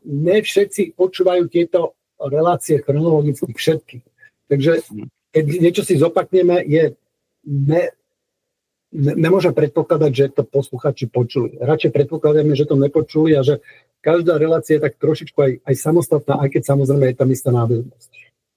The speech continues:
Speaker 1: Prepáč.
Speaker 2: E, jasne. E, no, a-, ako áno, a, a zároveň, e, vždycky to povieme akože z nejakého pohľadu, hej, že aby sme si,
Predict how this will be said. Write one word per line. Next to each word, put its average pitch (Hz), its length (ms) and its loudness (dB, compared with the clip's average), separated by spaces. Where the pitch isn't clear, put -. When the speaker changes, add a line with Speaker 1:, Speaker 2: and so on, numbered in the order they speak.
Speaker 1:
Prepáč. 127 400 -4
Speaker 2:
E, 98 240 0
jasne. 110 480 0
E, - 140 0
no, 170 320 0
a-, 160 320 -2
ako 147 400 -2
áno, 143 320 0
a, 127 240 0
a 110 220 0
zároveň, 127 520 2
e, 113 40 -2
vždycky 127 320 -4
to 127 160 -2
povieme 120 320 0
akože 113 320 -4
z 117 80 -6
nejakého 117 320 0
pohľadu, 113 640 0
hej, 98 320 0
že 110 80 2
aby 104 160 0
sme 117 160 -6
si, 113 240 -2